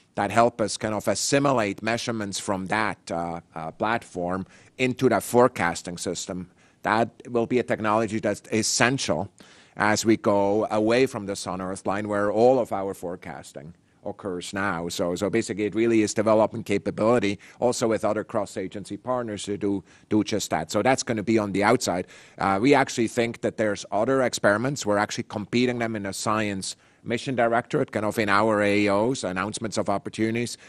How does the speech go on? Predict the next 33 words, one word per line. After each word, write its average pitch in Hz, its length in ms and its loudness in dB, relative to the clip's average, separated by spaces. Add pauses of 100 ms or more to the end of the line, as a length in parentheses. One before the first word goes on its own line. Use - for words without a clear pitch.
(140)
Individuals 113 640 2
can, 98 280 -4
uh, 92 260 -2 (360)
uh, 92 80 4
use, 117 640 6
uh, 104 140 2
the 101 140 0
outside 98 520 2
of 92 200 -6
the 101 80 -12
Gateway. 92 600 -2
Uh, 90 220 -2
one 95 420 -2
thing 104 220 -2
you 101 80 -2
could - 220 -6
think 117 180 -2
about 95 300 0
is 92 160 -6
gamma 107 420 0
ray, 85 420 -4
uh, 87 160 -6
measurements, 90 520 -10
you 87 80 -10
know, 90 160 -8
which 90 200 -12
are 85 160 -8 (280)
pretty 101 200 0
rare, 104 260 4
and 110 80 -2
you 104 80 -4
want 95 260 -4
book, 117 180 0